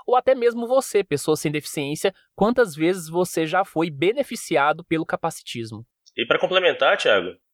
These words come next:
Speaker 2: é bom falar também que a deficiência, ela pode também ser adquirida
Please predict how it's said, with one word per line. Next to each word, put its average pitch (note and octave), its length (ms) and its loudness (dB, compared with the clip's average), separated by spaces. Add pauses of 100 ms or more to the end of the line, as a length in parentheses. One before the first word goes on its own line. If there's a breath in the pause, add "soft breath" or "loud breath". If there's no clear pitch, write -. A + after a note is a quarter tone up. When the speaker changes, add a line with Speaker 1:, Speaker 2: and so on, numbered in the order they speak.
(160)
Speaker 2:
é - 80 -2
bom A#2+ 140 0
falar E3 220 2
também C#3 340 2
que E3 300 0
a C3 100 2
deficiência, B2+ 880 0 (200)
ela A#2+ 560 4
pode C3 240 2
também C3 220 0
ser C#3+ 160 0
adquirida C#3 680 -2